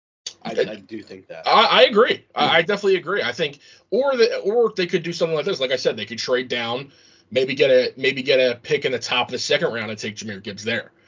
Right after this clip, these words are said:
Speaker 2: uh,
Speaker 1: Yeah.
Speaker 2: if they, if they wanna go that route. But yeah, I think if they don't go ten, uh, with, with Bijan, then I definitely think they would consider Jahmyr Gibbs here at thirty for sure.
Speaker 1: And with pick thirty-one, the Kansas City Chiefs select.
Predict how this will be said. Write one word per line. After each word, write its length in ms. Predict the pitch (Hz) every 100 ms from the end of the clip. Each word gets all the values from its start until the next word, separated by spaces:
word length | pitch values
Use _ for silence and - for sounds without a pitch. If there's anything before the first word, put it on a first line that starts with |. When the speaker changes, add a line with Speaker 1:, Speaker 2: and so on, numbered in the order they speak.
| - - -
Speaker 2:
uh, 80 | 95
Speaker 1:
Yeah. 120 | 90
Speaker 2:
if 80 | 92
they, 140 | 113 107 -
if 100 | 120
they 120 | 113
wanna 180 | 110 107
go 120 | 101
that 240 | 107 -
route. 220 | 80 71
But 200 | 123 104
yeah, 240 | 185 165 107
I 60 |
think 180 | 131 196
if 60 | 156
they 100 | 160
don't 160 | 160
go 120 | 160 143
ten, 460 | - 139 147 143 _ - _ -
uh, 360 | 113 113 110 110
with, 240 | 117 113
with 180 | 120 110
Bijan, 540 | 113 135 156 170 196 147
then 100 | 127
I 100 | 127
definitely 520 | 127 123 139 127 117
think 420 | - 117 110 - _ _ _ _
they 200 | 117 110
would 220 | 104 107
consider 340 | - - 113 101
Jahmyr 280 | 107 107 98
Gibbs 220 | 95 92
here 120 | 85
at 80 | -
thirty 220 | - -
for 120 | 104
sure. 200 | - - _ _ _ _ _ _ _ _ _ _
Speaker 1:
And 180 | 139 151
with 140 | 123 -
pick 200 | 202 202
thirty-one, 600 | 175 165 131 123 123 113
the 100 | 101
Kansas 480 | 127 143 131 95
City 260 | 131 123 95
Chiefs 400 | - 120 117 -
select. 500 | 87 95 110 -